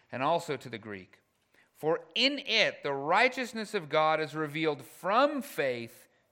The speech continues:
to faith, just as it is written, 'The righteous will live by faith.'" Lord, as we look at this powerful text,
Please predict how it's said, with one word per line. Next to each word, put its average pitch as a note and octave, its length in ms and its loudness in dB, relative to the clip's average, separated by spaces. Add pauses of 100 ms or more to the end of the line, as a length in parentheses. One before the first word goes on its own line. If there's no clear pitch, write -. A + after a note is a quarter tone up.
to G3 240 -6
faith, G2+ 500 -4 (520)
just G#3+ 340 6
as E3+ 160 0
it E3 80 0
is C3+ 160 -6
written, C3 380 -2 (420)
'The C3+ 140 -4
righteous C#3+ 800 0 (280)
will B2+ 300 -4
live B2+ 380 -2 (360)
by G#2+ 200 0
faith.'" F#2 520 -16 (1300)
Lord, G#3 280 8
as D#3 140 0
we G#3 140 -2
look F#3+ 240 0
at F3+ 80 -6
this F#3+ 200 -6
powerful F3 460 0
text, - 540 -12